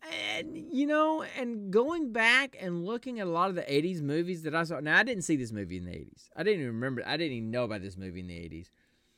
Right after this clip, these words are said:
Um, but s-, going back and seeing a lot of movies that I watched back in the eighties that I thought I liked back in the eighties,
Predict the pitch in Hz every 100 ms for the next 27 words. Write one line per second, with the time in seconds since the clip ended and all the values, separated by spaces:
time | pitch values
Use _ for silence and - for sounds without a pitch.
0 | _ _ _ _ _ - 151 139 135 113
1 | 104 _ _ _ _ _ _ _ _ _
2 | _ _ _ _ _ _ _ _ _ _
3 | - 170 170 - - 147 165 240 247 226
4 | 214 190 - 190 165 160 160 139 135 151
5 | 165 139 131 131 101 113 147 170 170 160
6 | 156 151 151 165 156 123 117 117 - 135
7 | 135 151 127 104 107 170 190 - 202 190
8 | 202 202 208 226 226 214